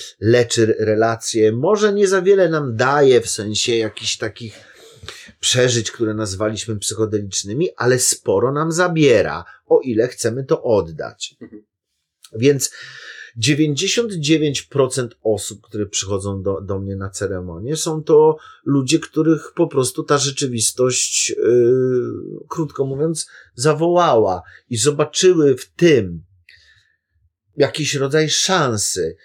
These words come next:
Speaker 1: szansy na, na dokonanie wewnętrznej zmiany czy transformacji. Oczywiście ja, ja też uświadamiam ludzi, czy staram się uświadamiać, że w bardzo wielu przypadkach ceremonia może być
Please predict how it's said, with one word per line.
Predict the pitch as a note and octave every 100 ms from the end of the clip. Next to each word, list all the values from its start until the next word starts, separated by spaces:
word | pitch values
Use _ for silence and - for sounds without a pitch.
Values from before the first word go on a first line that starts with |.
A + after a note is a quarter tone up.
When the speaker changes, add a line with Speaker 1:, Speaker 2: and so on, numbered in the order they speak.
| _
Speaker 1:
szansy | - D3 B2 C3+ F#3
na, | E3+ E3+ D#3+ D#3+
na | D#3 D3+
dokonanie | D#3 - D3+ C3+ B2+ C3+ C#3+ D3 - _ _ -
wewnętrznej | B2 C#3 B2 C#3+ C#3 - D3
zmiany | A#2 A#2+ B2+ G2 G2+ B2 C3
czy | D3
transformacji. | - C#3 C#3 D#3+ D3 D#3 C#3 G#2+ - F2 - _
Oczywiście | A#2+ - D3+ F#3 - - A#2+
ja, | C3+ C3+
ja | C#3+ D3
też | D#3+ D#3
uświadamiam | D#3+ - - D#3+ D3+ G3 D3+ G#2+ F2+ F#2+ - - - _ -
ludzi, | A#2 A2+ A2+
czy | B2
staram | - B2+ C3 B2+
się | C#3 -
uświadamiać, | A#2 - B2 B2 D3 D3 C3
że | C#3 C#3 C#3 C#3 - _ _ _ _ _ _ _ _ _ _ _ -
w | A#2 G2+
bardzo | C3+ D#3 D3 C#3+
wielu | D3 C#3+
przypadkach | - D3 - D3 - - C3 D#3+ - _ _ -
ceremonia | D3+ C#3 C3+ D3+ D#3+ D#3
może | D3 C#3
być | C3+ C3 - - _